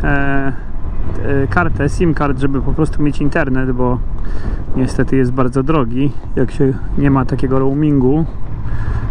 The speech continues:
jak w Unii. No i, e, <laughs> zbiegło się czterech pracowników, bo mi się przypomniało, że nie wziąłem tej takiej małej,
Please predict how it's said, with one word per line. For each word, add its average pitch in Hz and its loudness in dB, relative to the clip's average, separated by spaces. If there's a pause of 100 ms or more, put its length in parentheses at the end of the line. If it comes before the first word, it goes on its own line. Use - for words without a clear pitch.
(180)
jak 131 0
w 123 -2
Unii. 139 2 (1300)
No 143 2
i, 147 2 (1600)
e, 120 0 (920)
<laughs> - 0
zbiegło 160 0
się 156 0 (380)
czterech 160 0
pracowników, 160 0
bo 165 2
mi 143 -2
się 160 -4
przypomniało, 160 0
że 147 0
nie 151 0
wziąłem 156 2
tej 147 0
takiej 151 0
małej, 151 0